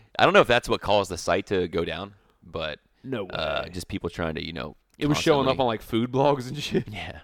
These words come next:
Speaker 2: It was
Speaker 1: it's funny.
Speaker 2: good. There was a ton of 'em.
Speaker 1: OnlyFans has become the best meme.
Speaker 2: Uh,
Speaker 1: OnlyFans.
Speaker 2: yeah.
Speaker 1: Everybody just says, "Hey, I got an OnlyFans page."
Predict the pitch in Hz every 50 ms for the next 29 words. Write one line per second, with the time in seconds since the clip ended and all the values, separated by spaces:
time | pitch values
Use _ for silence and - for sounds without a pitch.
0 | _ _ - 180 202 165 120 110 160 147 - 180 185 151 120 - - - 147 147
1 | 135 107 98 92 95 110 123 _ _ _ _ _ _ - 147 185 202 180 - 139
2 | 139 143 131 107 101 98 98 101 - 107 101 92 87 71 - 87 92 82 87 82
3 | 78 - - 80 78 73 - 55 57 _ _ _ _ _ _ _ _ _ _ _
4 | _ _ _ _ _ _ _ _ _ - - 90 87 80 67 64 57 50 50 50
5 | - - - - - _ _ _ - 101 104 98 101 - - 73 67 65 - -
6 | - - - - 101 87 - - - - _ _ _ _ _ - 95 101 98 95
7 | 95 92 87 82 82 90 92 - - 85 82 80 80 78 92 92 92 95 82 78
8 | 90 90 90 76 78 90 87 90 - 90 95 113 107 - 85 80 80 - -